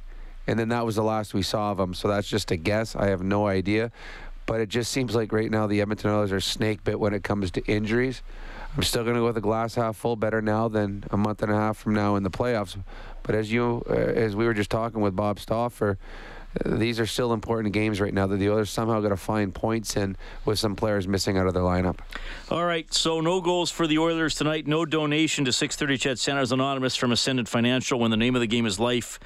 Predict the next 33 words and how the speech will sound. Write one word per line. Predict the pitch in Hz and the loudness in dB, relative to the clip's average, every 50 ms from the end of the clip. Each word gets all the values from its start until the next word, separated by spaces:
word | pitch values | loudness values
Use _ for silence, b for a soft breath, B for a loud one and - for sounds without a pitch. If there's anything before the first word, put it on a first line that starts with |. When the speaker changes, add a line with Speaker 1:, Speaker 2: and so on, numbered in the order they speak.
| B B B B | B B B B
Speaker 2:
there's | - 117 113 98 98 | -2 0 0 2 2
Ascendant | 101 - - 120 117 117 101 - | 2 2 2 2 2 0 0 0
Financial. | - 104 104 113 117 113 101 - 110 | 0 2 2 4 2 2 0 0 0
Visit | 98 107 104 92 101 - - | 0 0 0 0 -2 -4 -2
covered | - 117 107 113 107 | -2 -2 0 0 0
alberta | 101 92 107 110 104 98 | 0 2 2 2 2 2
dot | 87 104 107 107 101 | 0 0 0 0 0
C | - - 113 110 104 | 0 0 2 2 2
A. | 98 | 2
They | 98 92 | 2 2
do | 92 117 117 | 2 2 2
have, | 110 110 107 95 - - B B B B B B B B B | 2 2 0 -2 -6 -10 B B B B B B B B B
uh, | - 98 | 0 2
they | 92 104 | 2 2
do | 101 120 117 | 2 2 0
give | 104 113 104 - | 0 0 -2 -2
twenty-five | - - 120 117 110 - - 110 104 92 | 0 0 2 2 2 2 0 0 0 0
dollars | 104 107 107 107 104 98 - | 0 2 2 2 2 0 0
for | - 104 - - | 0 -2 -2 0
every | 123 120 107 104 110 110 - - | 0 0 2 2 0 0 0 0
Oilers | - 120 113 113 104 104 101 92 85 - | 0 2 2 4 4 2 2 2 0 -2
goal | 95 95 113 131 143 131 107 98 - | -2 0 0 2 2 2 0 -2 0
all | - 107 107 101 101 | 0 0 0 2 0
year | 101 98 95 92 85 | 2 2 2 0 0
to | - - 104 98 92 | -2 -2 0 0 0
six | - - 107 92 - | 2 0 0 -2 0
thirty | - 107 95 92 | 0 0 0 0
Ched | 85 - - 101 98 90 - B B B B B B B B | 0 0 0 0 0 -2 -6 B B B B B B B B
Santa's | B - - 107 104 95 - 98 - - - - | B -2 0 0 0 0 0 -2 -2 -2 -4 -2
Anonymous. | 117 101 98 101 101 98 90 85 - - - B B B B B B B | 0 0 2 2 0 0 0 0 -2 -2 -4 B B B B B B B
Yeah, | B 123 131 139 135 135 | B -2 0 0 0 0
and, | 135 139 147 135 131 131 127 127 120 | 0 0 0 2 2 2 2 2 2
uh, | 127 123 123 120 120 120 120 120 120 - | 0 0 0 0 0 0 0 0 0 -2